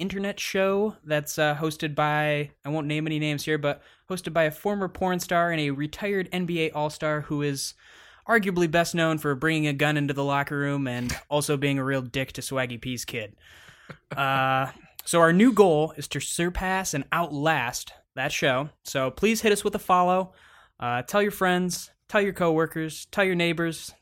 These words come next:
tell those annoying Facebook friends that you'd never actually talk to in real life, but you're never gonna unfollow them because they say some real dramatic shit, to give us a listen. Uh, and if it helps to get the ball rolling,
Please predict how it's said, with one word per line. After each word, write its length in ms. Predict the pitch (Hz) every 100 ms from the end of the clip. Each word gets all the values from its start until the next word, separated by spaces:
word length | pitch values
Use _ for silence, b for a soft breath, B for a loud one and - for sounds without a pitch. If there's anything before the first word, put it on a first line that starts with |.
| -
tell 140 | 208
those 180 | 196 180
annoying 320 | 175 175 175
Facebook 460 | - 175 170 180 180
friends 420 | 175 165 165 143
that 240 | 127 117 _
you'd 140 | 135 139
never 240 | 151 151
actually 340 | 147 147 147
talk 280 | 139 151 143
to 140 | 151 143
in 80 |
real 200 | 143 143
life, 340 | 143 139 143 -
but 260 | - 117 113 _ b b b -
you're 80 |
never 180 | 139 143
gonna 140 | 139 139
unfollow 480 | 135 127 135 139 139
them 80 |
because 240 | 135 123 120
they 100 | 123
say 200 | - 131
some 200 | 123 117
real 280 | 131 135 127
dramatic 400 | 127 131 131 123
shit, 340 | 143 135 - b b b -
to 80 | 160
give 160 | 202
us 100 | 175
a 60 | 147
listen. 340 | 131 - 117 - b b b b b
Uh, 280 | 135 139 139 143
and 80 | 160
if 80 |
it 80 | 160
helps 280 | - 285 -
to 60 | 254
get 140 | 302
the 60 | 262
ball 240 | 269 269
rolling, 480 | 285 285 294 294